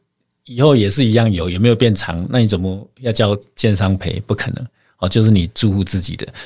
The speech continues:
那个不能用嘴巴讲啊。所以说，说第三方的公证单位会来拍，所以以后当作一个依据。那今天假如你家你没有找那个技师进来看，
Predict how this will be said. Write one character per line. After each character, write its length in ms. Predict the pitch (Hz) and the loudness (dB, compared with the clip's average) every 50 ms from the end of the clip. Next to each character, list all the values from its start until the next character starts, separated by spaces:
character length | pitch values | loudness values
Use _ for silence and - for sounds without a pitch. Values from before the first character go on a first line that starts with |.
| - - _ | -20 -12 _
那 120 | - 214 | 0 2
个 60 | 196 170 | 2 4
不 120 | 160 196 | 4 4
能 80 | 170 147 | 4 4
用 100 | 143 135 | 4 4
嘴 140 | - 95 | 2 2
巴 160 | 90 101 104 101 | 2 2 2 2
讲 200 | - 87 80 82 | 0 -2 -2 -2
啊。 200 | 87 90 98 101 - _ _ _ _ _ | -4 -6 -6 -8 -10 _ _ _ _ _
所 120 | - 151 | 2 2
以 100 | 147 147 | 4 4
说， 200 | 120 - 147 139 | 2 2 2 2
说 120 | 127 135 131 | 2 2 0
第 120 | - 135 | 0 0
三 360 | 120 - 127 120 120 117 123 - | 0 2 2 2 2 0 0 -2
方 180 | - - 120 120 | -2 0 2 2
的 100 | 117 107 | 4 4
公 200 | 104 110 110 110 | 4 4 4 4
证 100 | 107 98 | 4 2
单 160 | 95 104 104 | 2 2 2
位 80 | 101 92 | 2 2
会 140 | 85 101 92 | 2 0 0
来 120 | 82 85 | 0 -2
拍， 400 | - - - 95 80 80 95 98 - _ _ _ _ _ | -2 -2 -2 -2 -2 -2 -4 -6 -8 _ _ _ _ _
所 140 | - - 120 | 0 2 2
以 140 | 120 98 98 | 2 2 2
以 80 | 98 | 2
后 80 | 98 98 | 2 2
当 200 | 95 101 92 92 | 2 0 0 0
作 100 | 90 90 | 0 -2
一 40 | 82 | -2
个 120 | - - - - | -4 -6 -10 -10
依 200 | - 87 82 85 | -8 -8 -8 -6
据。 300 | 95 - - 87 80 - - - - - - _ | -6 -8 -8 -8 -8 -10 -12 -18 -20 -20 -6 _
那 100 | 208 196 | 0 2
今 180 | 156 - 196 | 4 4 4
天 100 | 196 190 | 2 2
假 160 | 147 127 110 123 | 2 2 4 4
如 60 | 131 | 4
你 320 | 127 127 113 90 80 - - _ _ _ _ _ _ _ _ _ _ _ | 4 4 4 2 0 -4 -10 _ _ _ _ _ _ _ _ _ _ _
家 400 | - 135 131 120 120 120 123 123 - _ | 0 2 2 4 4 2 0 -4 -8 _
你 220 | - 110 92 85 85 | -8 -4 -2 0 2
没 180 | 87 92 95 | 2 4 4
有 180 | 113 113 90 82 | 4 4 4 2
找 300 | - - 82 - - - - _ _ _ _ _ _ _ _ | -2 -4 -4 -4 -6 -8 -12 _ _ _ _ _ _ _ _
那 100 | - 104 101 | -4 -2 0
个 140 | 95 92 92 | 0 0 -2
技 200 | - - 110 95 | 0 -2 -2 0
师 160 | - 104 95 | 0 -2 -2
进 160 | - 110 92 | 0 0 0
来 100 | 85 85 | 0 0
看， 320 | - - - 92 90 95 | -2 -2 -2 -2 -4 -4